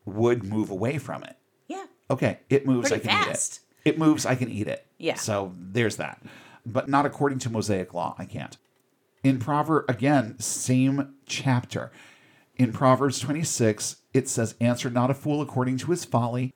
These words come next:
Speaker 1: lest thou also be like unto him," and then turns around and says, in the very next verse, "Answer a fool according to his folly, lest he be wise in his own conceit." Which is, th-, th-, th-, that's two verses apart.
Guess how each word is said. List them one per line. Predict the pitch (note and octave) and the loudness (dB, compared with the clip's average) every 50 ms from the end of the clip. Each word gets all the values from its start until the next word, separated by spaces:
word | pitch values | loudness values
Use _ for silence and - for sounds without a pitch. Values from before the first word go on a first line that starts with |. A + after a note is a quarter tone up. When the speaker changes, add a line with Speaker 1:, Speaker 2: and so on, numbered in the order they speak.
| _ _ | _ _
Speaker 1:
lest | A2+ C3 B2+ - - B2+ | 2 4 4 4 4 4
thou | A#2+ A#2+ B2 | 6 6 6
also | - - A#2+ A#2 A#2 - - C#3+ | 4 4 2 2 2 2 0 -2
be | A#2+ G#2+ A#2 | 0 2 2
like | A2+ A2+ A2+ A2+ - - | 4 4 2 2 2 2
unto | C3 C#3+ D#3 - C#3 | 0 2 2 2 2
him," | A#2+ A2 G2+ G#2+ - - | 2 2 2 0 -2 -2
and | A#2 A#2+ A#2+ A#2+ A2+ G#2 | -2 -2 -2 -4 -6 -4
then | F#2+ A#2 C3 C#3 C#3 C#3 C#3+ | 0 4 4 6 6 4 4
turns | B2 C3+ C#3+ C3 B2 B2 | 2 0 0 0 -2 -2
around | A#2+ A#2+ A#2 A#2 A2 A2+ | -2 0 0 0 0 -2
and | A2+ A2 | -4 -6
says, | - - - A2+ G#2 F#2+ G2 G2+ - - - - - - - _ _ | -6 -2 0 2 2 2 2 -2 -4 -8 -14 -20 -20 -20 -20 _ _
in | - C3+ B2+ | 2 2 2
the | A#2 A2 | 2 -2
very | F#2 F#2 A2 C3+ C3+ C3+ C#3 D3 D#3 D#3 D3+ D#3 - _ | -4 -4 0 4 4 4 6 4 2 -2 -4 -8 -14 _
next | - A2+ A#2+ B2 A#2 A#2 - - - - | -6 2 4 6 6 4 2 -2 -8 -10
verse, | - G2 G#2+ B2 A2 G#2 G#2+ - - - - - - _ _ _ _ | -10 -4 0 0 0 0 -2 -6 -8 -12 -18 -20 -20 _ _ _ _
"Answer | A2 A#2 B2 A#2 - D3+ D#3 | -2 0 0 0 0 2 2
a | D3+ | 2
fool | D3+ - C#3 C3+ C#3 | 2 2 2 4 4
according | C#3+ C3 - A#2+ A#2 A#2 A#2+ A#2 | 2 2 2 2 2 2 0 -2
to | - A#2+ | -2 -2
his | C3 B2 - | -2 -2 0
folly, | - E3+ F3 D#3 B2 A2+ | 0 0 0 0 -2 -2
lest | G2+ A2+ A#2 A2 - - | 0 0 0 0 -2 -6
he | - C3+ | -8 -8
be | C3+ C#3+ B2+ | -6 -4 -6
wise | G2+ F#2+ F#2+ G2 G2+ G2+ F#2+ - | -4 -4 -2 -2 -2 -2 -4 -6
in | G#2+ A2 | -8 -8
his | G#2+ G#2 | -8 -8
own | - G#2 G2 G2+ F#2+ | -8 -8 -8 -8 -10
conceit." | - - G#2+ G#2 - - - D3 C3 G2+ - - - _ _ _ _ _ _ _ _ _ _ _ _ _ | -12 -12 -10 -8 -6 -6 -4 -6 -6 -8 -8 -14 -20 _ _ _ _ _ _ _ _ _ _ _ _ _
Which | - A#2 B2 B2 - - | 0 0 0 0 0 -4
is, | D3+ C3 - | -4 -4 -4
th-, | D#3+ B2 D#3 C#3+ | -4 -6 -2 0
th-, | D3 D3+ C#3+ - - | 0 -2 -2 0 0
th-, | E3+ D#3+ - - - | -2 -2 -2 0 -2
that's | E3+ D#3+ - - | 0 0 0 -2
two | - E3 | -2 -2
verses | B2+ B2 A#2+ G#2+ - G#2+ F2+ G2+ | 2 2 2 2 0 -2 -6 -4
apart. | - C#3 F3 D3 - - | -2 -2 -2 -2 -4 -6